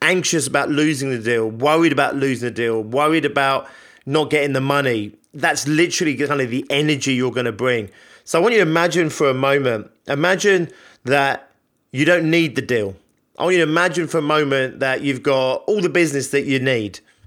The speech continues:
I want you to imagine for a moment that your bank is in the black and looking healthy. I want you to imagine that you've got a nice long list of prospects.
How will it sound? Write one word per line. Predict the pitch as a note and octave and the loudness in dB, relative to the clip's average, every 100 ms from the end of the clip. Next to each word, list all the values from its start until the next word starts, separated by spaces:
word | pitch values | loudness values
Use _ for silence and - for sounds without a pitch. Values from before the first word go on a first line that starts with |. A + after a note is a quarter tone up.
| _ _ | _ _
I | - | -2
want | C#3+ | 0
you | D3+ | 0
to | C#3+ - D3+ C#3+ | 0 0 2 4
imagine | D3 F3 E3+ D#3 | 4 2 0 0
for | D#3+ | 0
a | |
moment | C#3+ C#3+ C3 B2 G#2 | 2 2 2 -2 -2
that | A#2+ - | -4 -2
your | A#2+ B2 A#2+ A#2 A2+ A2+ _ _ _ _ | -4 -2 0 0 -2 -6 _ _ _ _
bank | A#2 G#2+ C#3+ D3+ B2 - _ _ _ - | -4 0 0 0 -6 -14 _ _ _ -4
is | C3+ B2+ A#2+ A2+ | -2 0 0 0
in | D3+ | 0
the | |
black | D3 C#3+ C#3+ - | 2 4 2 -2
and | B2+ A#2 A2 | -6 -4 -2
looking | C#3+ C#3+ C3 | -2 0 0
healthy. | C#3 B2+ - B2+ B2 - _ _ _ _ _ | 0 0 0 0 0 -6 _ _ _ _ _
I | - | -4
want | C#3 | 0
you | |
to | C3+ | 2
imagine | D3+ C3+ B2 | 2 0 -2
that | |
you've | A#2+ B2 | -2 -4
got | B2 A#2+ A2+ | -2 -2 -2
a | G#2 | -6
nice | C3 C#3+ C#3+ C#3 | -2 0 2 0
long | C#3 C#3 | 0 0
list | B2+ C#3 C#3 - | 2 2 0 -2
of | B2+ A2 | -2 -2
prospects. | - D3+ C#3 - C3+ - - - | -2 -2 0 0 0 0 -6 -8